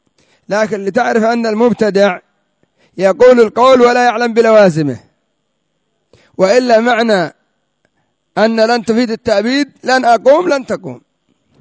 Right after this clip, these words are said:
لن أشرب لن تشرب أبداً، لكن لا تفيد التأبيد. تقول لن أقوم وتقوم بعد قليل،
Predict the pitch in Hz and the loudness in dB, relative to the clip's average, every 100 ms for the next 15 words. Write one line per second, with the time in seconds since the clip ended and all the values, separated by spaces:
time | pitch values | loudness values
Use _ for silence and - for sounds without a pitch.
0 | _ _ 233 262 233 - 233 285 311 - | _ _ -4 -2 -2 -4 -2 -2 -2 -6
1 | 196 160 123 _ _ _ _ _ _ _ | -8 -8 -12 _ _ _ _ _ _ _
2 | _ _ _ _ _ _ - 226 202 156 | _ _ _ _ _ _ 0 2 2 0
3 | 123 - _ _ _ _ _ _ _ _ | -8 -14 _ _ _ _ _ _ _ _
4 | _ _ _ _ _ _ - 147 220 539 | _ _ _ _ _ _ -12 -8 -4 -2
5 | - 392 359 208 208 160 147 151 _ _ | 0 2 0 0 -6 -4 -2 -4 _ _
6 | _ _ _ _ _ - 180 233 220 233 | _ _ _ _ _ -10 -2 2 2 0
7 | 247 208 151 254 262 262 247 254 247 240 | 0 0 0 -2 -4 -4 -2 -2 -2 -6
8 | - 240 202 | -6 -2 -2